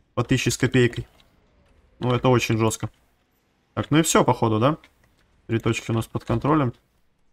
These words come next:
Походу, это досрочка. Походу, это конечная, да. Итого, <coughs> за десять минут,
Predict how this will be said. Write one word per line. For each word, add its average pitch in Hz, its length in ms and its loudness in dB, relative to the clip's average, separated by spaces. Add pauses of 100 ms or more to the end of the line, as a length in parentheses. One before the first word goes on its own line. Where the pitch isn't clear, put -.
Походу, 110 300 -4
это 107 140 -6
досрочка. - 480 -6 (1000)
Походу, 117 540 -4
это 113 260 -4
конечная, 110 680 -2
да. 117 300 4 (920)
Итого, 185 540 12 (280)
<coughs> 220 240 12
за 135 280 10
десять 143 240 6
минут, 143 320 4